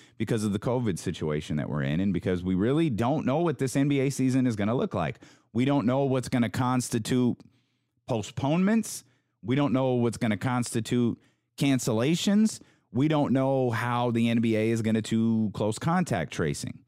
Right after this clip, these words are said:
We learned a little bit more about how the N F L does close contact tracing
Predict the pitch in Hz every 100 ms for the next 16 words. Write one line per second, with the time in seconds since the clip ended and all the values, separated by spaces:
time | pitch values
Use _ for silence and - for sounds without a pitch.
0 | _ _ _ _ _ - 143 156 156 151
1 | 113 131 151 127 110 101 101 98 107 -
2 | 95 95 95 92 90 - _ _ _ _
3 | _ _ _ _ - 117 113 110 107 98
4 | 92 - 156 170 101 90 87 - 92 -
5 | 92 87 - 82 - 90 85 - 90 92